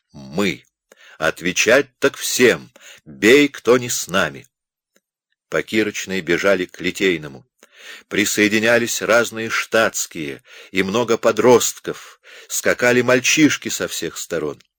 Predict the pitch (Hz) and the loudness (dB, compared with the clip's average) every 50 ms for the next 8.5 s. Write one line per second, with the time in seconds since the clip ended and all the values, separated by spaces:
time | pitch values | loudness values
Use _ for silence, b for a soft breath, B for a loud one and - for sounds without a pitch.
0 | _ _ _ _ _ _ _ _ _ _ _ _ _ - - - 98 120 117 - | _ _ _ _ _ _ _ _ _ _ _ _ _ -10 -4 -2 -2 -2 -2 -2
1 | - 127 120 - - - 120 123 - - 123 123 123 - 123 120 - - - 113 | -4 -4 -4 -4 -4 -4 -4 -4 -4 -4 -6 -4 0 0 0 0 0 -2 0 0
2 | 104 - - - 104 110 117 120 117 117 107 87 101 113 107 - - 117 110 101 | 0 0 0 2 2 2 4 2 2 2 0 -2 -4 -6 -6 -6 -4 -2 -2 -2
3 | 92 101 110 120 - B B B B B B B - - - 92 101 113 - - | 0 0 -2 -2 -2 B B B B B B B -16 -10 -2 2 2 2 2 0
4 | - - 110 117 - - 123 120 117 113 101 87 82 78 - - 90 95 95 - | 0 2 2 2 2 0 0 0 0 0 -2 -2 -6 -10 -6 -4 -4 -2 -2 -4
5 | 113 - - - 101 98 104 101 113 110 117 117 110 - 90 95 98 - - - | -6 -6 -4 0 0 0 2 0 0 -2 -2 -4 -2 0 2 2 2 0 -4 -14
6 | _ _ _ _ _ _ _ _ _ _ _ _ 73 78 98 127 143 135 - - | _ _ _ _ _ _ _ _ _ _ _ _ -8 -6 -4 -4 -6 -8 -8 -4
7 | 104 117 123 123 - _ - 90 92 87 98 98 101 101 - _ 76 85 82 85 | -2 -2 -2 -4 -6 _ -10 -8 -6 -4 -2 -4 -4 -6 -12 _ -16 -12 -12 -10
8 | 90 - 92 87 78 73 69 64 - | -8 -8 -8 -6 -6 -6 -6 -8 -10